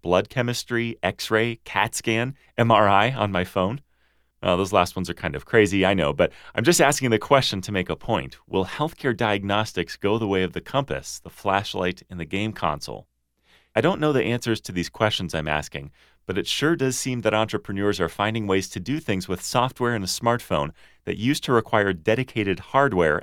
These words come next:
at a rapid pace these days. I think this is a trend to pay attention to, and it may, over time, make investing in hardware-based business less necessary,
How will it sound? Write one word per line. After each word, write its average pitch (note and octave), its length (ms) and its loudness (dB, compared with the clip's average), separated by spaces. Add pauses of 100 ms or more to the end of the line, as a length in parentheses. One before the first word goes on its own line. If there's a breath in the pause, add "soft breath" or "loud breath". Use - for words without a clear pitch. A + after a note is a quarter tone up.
at - 80 -6
a E2 80 0
rapid F#2 420 -2
pace B2 300 -6
these D#2+ 200 -6
days. - 340 -6 (680)
I A#2 80 -12
think D#3 220 -6
this D#3+ 160 -4
is A#2 160 -4
a A2 60 4
trend A#2+ 300 -2
to G#2+ 60 -8
pay A2+ 200 -6
attention F#2 460 -6
to, C#2 300 -10 (380)
and F#2+ 80 -12
it D#2+ 100 -12
may, A#2+ 340 0
over A2 280 -2
time, F#2+ 520 -6 (120)
make G#2 220 -2
investing G2 500 0
in E2 100 -2
hardware-based F2+ 720 0
business D#2+ 480 -4 (200)
less F#2 280 0
necessary, - 640 -4